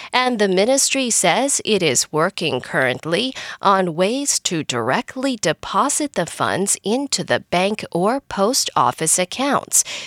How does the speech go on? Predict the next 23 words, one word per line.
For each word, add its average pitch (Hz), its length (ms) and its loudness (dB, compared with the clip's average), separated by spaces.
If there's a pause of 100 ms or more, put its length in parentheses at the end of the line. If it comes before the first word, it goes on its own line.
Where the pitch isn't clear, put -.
(140)
without 165 400 2
the 139 160 0
need 165 560 -2
for 180 340 0
recipients 156 1080 0
to 294 180 -2
register 139 640 -2
first. - 840 0 (1500)
Police 269 560 2
in 226 260 4
Taichung 196 760 2
say 143 280 2
traffic 202 640 -2
control 214 640 0
measures 170 600 0
will 202 280 -2
be 156 380 -6
implemented 208 960 0 (360)
for 233 180 4
the 226 140 0
cherry 277 540 0
blossom 151 600 0
season 151 580 0